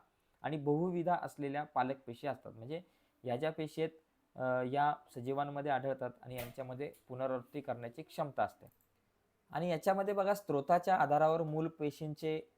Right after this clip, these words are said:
भ्रूणीय मूल पेशी आणि वयस्क मूल पेशी असे दोन प्रकार पडतात. ठीक आहे, अ, त्याच्यानंतर आपल्याकडे क्लोनिंग, क्लोनिंगचा जर विचार केला तर क्लोनिंगची जी प्रक्रिया आहे बघा,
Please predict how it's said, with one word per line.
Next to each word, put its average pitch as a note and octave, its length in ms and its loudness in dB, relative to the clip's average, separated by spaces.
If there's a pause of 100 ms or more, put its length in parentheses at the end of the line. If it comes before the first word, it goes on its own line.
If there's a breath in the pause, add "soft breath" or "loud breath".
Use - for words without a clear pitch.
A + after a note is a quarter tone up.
भ्रूणीय D3 460 2
मूल E3 220 -2
पेशी D#3 280 -6
आणि E3+ 120 -6
वयस्क F3 500 2
मूल C3 300 -8
पेशी B2+ 300 -12
असे B2 180 -8
दोन C3 220 -6
प्रकार B2 360 -8 (160)
पडतात. G2 280 -2 (220)
ठीक - 140 -10
आहे, - 100 -14 (420 soft breath)
अ, D#3+ 220 4
त्याच्यानंतर G3 500 -2
आपल्याकडे G3 320 0 (180)
क्लोनिंग, D#3+ 360 0 (160)
क्लोनिंगचा E3+ 440 -2
जर F#3 120 0
विचार F3 280 -2
केला E3 180 -2
तर F3 100 -4
क्लोनिंगची E3+ 640 -6
जी - 240 -12
प्रक्रिया C3+ 420 -6
आहे B2 80 -10
बघा, A2+ 220 -8